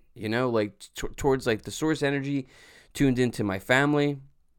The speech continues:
and tuned into, like, me, you know? Like, I spent so much time in my life trying to make other people feel better.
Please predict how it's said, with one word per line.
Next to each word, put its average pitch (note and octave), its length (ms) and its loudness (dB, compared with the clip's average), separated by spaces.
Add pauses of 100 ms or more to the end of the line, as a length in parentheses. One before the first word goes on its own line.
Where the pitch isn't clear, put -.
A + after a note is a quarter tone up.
(880)
and G#2+ 160 -6
tuned D3 260 2
into, C#3+ 380 2
like, A2 240 2
me, A2 560 0
you G#2+ 160 -8
know? C3+ 200 -2
Like, A#2 240 0
I C3+ 260 -2 (560)
spent E3 260 -2
so D#3 280 2
much F#3+ 300 2
time C#3+ 320 0
in A2 80 0
my G#2 160 -2
life A2 580 0 (220)
trying B2 220 -2
to A#2+ 60 -2
make A2 200 -2
other A2 180 0
people G#2+ 300 -6
feel G#2 260 -2
better. F#2+ 380 -4